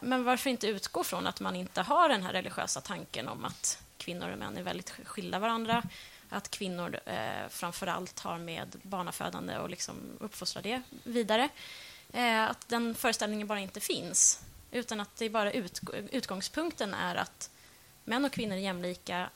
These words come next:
Eh, vissa män vill inte strida. Då kan ju, då, då finns, men det finns kvinnor som kanske är, kan göra det. Att det finns de här valmöjligheterna, att man, eh,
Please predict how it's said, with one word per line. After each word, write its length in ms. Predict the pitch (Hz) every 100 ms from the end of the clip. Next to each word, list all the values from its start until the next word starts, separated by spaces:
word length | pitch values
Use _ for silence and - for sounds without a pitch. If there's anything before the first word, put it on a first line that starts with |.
| - - - -
Eh, 440 | 185 180 175 190 - - -
vissa 420 | 214 220 - 220
män 380 | 247 233 233 233
vill 120 | 220
inte 200 | 214 208
strida. 520 | - 208 190 190 247 - - - - -
Då 120 | 233
kan 200 | 233 233
ju, 220 | 233 233
då, 380 | - 226 220 220
då 120 | 226
finns, 280 | 226 233 -
men 140 | 226
det 60 | 220
finns 180 | 220 208
kvinnor 300 | 220 165 185
som 200 | 277 269
kanske 240 | 277 262
är, 320 | 269 247 247 247 - - - -
kan 140 | - 262
göra 180 | 254 233
det. 180 | 226 285 - - - -
Att 100 | 226
det 80 | 240
finns 200 | 247 226
de 120 | 226
här 140 | 208 202
valmöjligheterna, 800 | 196 185 175 175 180 208 202
att 180 | 214 -
man, 280 | 202 185
eh, 60 | 185